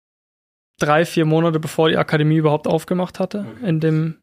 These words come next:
Speaker 1: in dem Jahr davor eigentlich so ziemlich. Da war das mit dem noch nicht so ganz,
Speaker 2: Mhm.
Speaker 1: dass man angeworben wird und alles Mögliche. Und dann bin ich da einfach mal vorbeigefahren zum Probetraining, zum Spielen und dann haben die mich auch genommen gehabt.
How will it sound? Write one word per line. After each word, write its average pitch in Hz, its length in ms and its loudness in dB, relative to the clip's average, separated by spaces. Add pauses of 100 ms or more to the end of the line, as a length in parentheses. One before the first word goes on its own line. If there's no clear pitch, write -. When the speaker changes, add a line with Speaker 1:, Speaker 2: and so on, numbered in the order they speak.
(120)
Speaker 1:
in 156 140 -4
dem 156 160 2
Jahr 147 180 2
davor 156 380 0
eigentlich 165 320 -2
so 160 100 -4
ziemlich. 170 480 -4 (680)
Da 143 140 -2
war 143 140 4
das 151 320 0 (140)
mit 156 240 -2
dem 151 120 2
noch 147 120 2
nicht 151 200 0
so 156 160 2
ganz, 147 460 -2
Speaker 2:
Mhm. 120 40 -12
Speaker 1:
dass 151 200 -4
man 147 140 -2
angeworben 151 600 0
wird 151 260 0
und 151 240 -2
alles 151 300 -2
Mögliche. 175 540 -2 (1080)
Und 151 260 2
dann 143 140 2
bin 147 80 2
ich 143 80 -2
da 151 80 2
einfach 147 160 0
mal 147 100 2
vorbeigefahren 160 760 -2 (340)
zum 147 280 0
Probetraining, 170 640 2
zum 151 360 0
Spielen 185 440 2
und 156 300 -2
dann 170 300 -6 (100)
haben 156 140 0
die 151 60 2
mich 151 160 0
auch 151 120 -4
genommen 151 300 -2
gehabt. - 260 -12